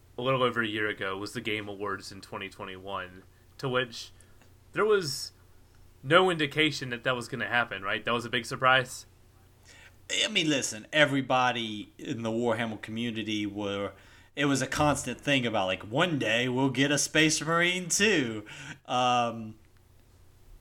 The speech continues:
Speaker 2: it, did, did anyone ever think it would actually happen? Nah, probably not. Um, and also to get what it looks to be a Space Marine two,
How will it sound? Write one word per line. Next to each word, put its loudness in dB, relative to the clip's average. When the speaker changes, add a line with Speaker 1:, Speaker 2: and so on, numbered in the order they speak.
Speaker 2:
it, -2
did, 4
did 4
anyone 2
ever 0
think -2
it 2
would 0
actually -2
happen? 0
Nah, 2
probably -2
not. 2
Um, 2
and 2
also 4
to -4
get 0
what 0
it -10
looks -4
to -10
be -2
a 0
Space -2
Marine -4
two, -2